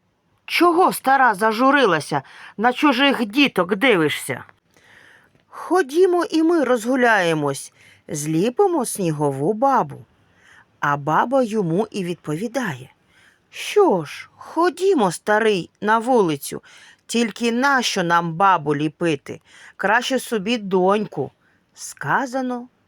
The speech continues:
зроблено. Пішли старі на город і стали собі снігову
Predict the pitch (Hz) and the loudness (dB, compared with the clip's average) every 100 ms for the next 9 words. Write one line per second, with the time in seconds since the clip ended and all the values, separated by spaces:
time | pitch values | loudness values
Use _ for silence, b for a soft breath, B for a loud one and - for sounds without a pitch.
0 | _ _ _ - 131 135 131 131 127 123 | _ _ _ -20 -16 -16 -16 -18 -20 -20
1 | 117 _ _ b b b b b _ 143 | -20 _ _ b b b b b _ -14
2 | 131 - 165 349 - - 254 247 240 226 | -12 -8 -4 -4 -4 -4 -2 0 0 0
3 | 196 220 208 190 202 - B B B B | 0 0 2 2 0 -4 B B B B
4 | - 190 165 - 294 392 349 311 277 226 | -6 -4 -4 -2 0 2 0 -4 -6 -6
5 | 247 - 202 196 180 202 196 349 359 | -6 -6 -4 -2 2 0 2 2 2